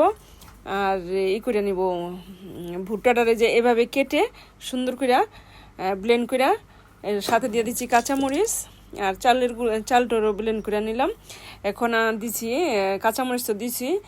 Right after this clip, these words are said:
চালের গুঁড়া, একটু বেসনও দিয়ে দিচ্ছি, হলুদ আর লবণ এটি দিয়ে, আর পেঁয়াজ কুচি দিয়ে দিচ্ছি, ধনে পাতা কুচি দিয়ে দিচ্ছি। এখন আমি বড়া ভাজবো। দেখো আমি কিভাবে বড়াটা ভাজি, তোমরা এভাবে আমার মতো করে বড়া ভেজে খেয়ে দেখতে পারবো।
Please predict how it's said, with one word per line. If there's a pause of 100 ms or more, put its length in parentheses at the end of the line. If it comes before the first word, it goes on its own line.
(240)
চালের
গুঁড়া,
একটু
বেসনও
দিয়ে
দিচ্ছি,
হলুদ (460)
আর (160)
লবণ (720)
এটি
দিয়ে,
আর (120)
পেঁয়াজ
কুচি
দিয়ে
দিচ্ছি,
ধনে
পাতা
কুচি
দিয়ে
দিচ্ছি। (1120)
এখন
আমি (440)
বড়া
ভাজবো। (400)
দেখো
আমি
কিভাবে
বড়াটা
ভাজি,
তোমরা
এভাবে
আমার
মতো
করে
বড়া
ভেজে
খেয়ে
দেখতে
পারবো।